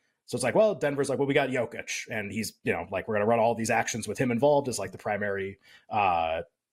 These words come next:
you know, kind of, like, ball handler, assist guy. Like, he shoots seventy percent. Like, that's gonna go really well." Embiid, Philly, uh, Luka, Dallas. Like, the end game situations are gonna go really well for these teams. Tatum and Jaylen Brown for Boston is surrounded by three-point shooters. That's gone really well.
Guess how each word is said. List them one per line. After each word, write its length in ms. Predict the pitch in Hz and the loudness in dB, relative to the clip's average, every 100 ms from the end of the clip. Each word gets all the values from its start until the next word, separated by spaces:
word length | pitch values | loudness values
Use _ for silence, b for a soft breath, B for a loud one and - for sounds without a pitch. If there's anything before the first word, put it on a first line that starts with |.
| - | -2
you 80 | |
know, 60 | 85 | 0
kind 160 | 120 85 | 0 -2
of, 60 | |
like, 140 | 90 107 | -4 0
ball 220 | 127 131 | 2 2
handler, 440 | 131 123 120 117 | 0 -2 -2 -2
assist 360 | 104 - 139 - | 0 0 0 2
guy. 380 | 127 117 113 107 | 2 2 2 0
Like, 240 | 95 90 - | -4 -6 -8
he 160 | 101 | -10
shoots 300 | - 127 110 | -6 -4 0
seventy 260 | 135 113 113 | 2 2 0
percent. 280 | 113 120 113 | -2 0 0
Like, 100 | 113 | 0
that's 160 | 113 | -2
gonna 120 | 123 113 | -2 -2
go 80 | |
really 200 | 107 101 | 0 0
well." 240 | 90 82 85 | -2 -4 0
Embiid, 460 | 120 120 131 110 92 | 0 2 2 2 0
Philly, 500 | - 117 92 113 120 B B B | 2 2 2 -4 -6 B B B
uh, 200 | 101 107 | 2 4
Luka, 500 | 147 147 143 107 98 | 4 4 0 -2 0
Dallas. 580 | 117 107 104 117 - 123 | 0 0 -2 -6 -6 -4
Like, 180 | 113 | -4
the 220 | 135 127 - | -2 -2 2
end 220 | 127 135 | 2 2
game 160 | 135 | 0
situations 540 | 127 143 139 127 117 113 | 0 -2 0 0 0 -2
are 40 | |
gonna 120 | 117 | -2
go 100 | 113 | 0
really 300 | 117 120 117 | 0 2 2
well 180 | 110 107 | 4 2
for 140 | 101 95 | 0 -4
these 160 | 95 | -6
teams. 280 | - 104 127 | -6 -6 -6
Tatum 340 | - 135 135 139 | 0 2 4 4
and 80 | |
Jaylen 260 | 127 139 139 | 4 4 2
Brown 220 | 139 147 | 2 0
for 80 | 151 | 0
Boston 480 | 175 170 - 110 127 B | 2 0 0 -6 -10 B
is 80 | - | 0
surrounded 260 | 147 135 139 | 2 4 2
by 80 | |
three-point 420 | 139 156 143 190 185 | -2 -2 0 -2 -2
shooters. 300 | 95 87 - | -10 -10 -8
That's 140 | 127 | -6
gone 160 | 131 127 | -2 -2
really 180 | 151 | -2
well. 260 | 82 78 139 | -4 -6 -6